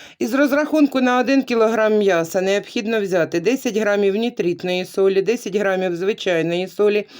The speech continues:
п'ять грамів цукру. Все це добре змішуємо і з усіх сторін, з усіх боків добре посипаємо наше м'яско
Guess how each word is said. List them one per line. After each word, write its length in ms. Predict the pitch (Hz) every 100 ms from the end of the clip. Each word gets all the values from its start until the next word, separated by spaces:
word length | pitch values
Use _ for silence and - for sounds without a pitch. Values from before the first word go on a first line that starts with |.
| - -
п'ять 320 | - 233 269 226
грамів 460 | 208 220 226 202
цукру. 560 | - - 151 - 147 147 - - -
Все 200 | - 269
це 180 | 254 233
добре 360 | 220 190 196
змішуємо 720 | 190 262 311 - 285 269 262 -
і 120 | 233
з 80 | 208
усіх 640 | 240 - 247 220 196 - - _ _
сторін, 600 | - - 214 208 262 285
з 80 | 196
усіх 360 | 214 208 202
боків 500 | 170 196 190 240 285 277 - - -
добре 460 | 170 214 262 226 196
посипаємо 920 | 196 196 202 - 214 226 208 202 190
наше 440 | 190 185 - 180
м'яско 640 | 175 196 240 247 - 185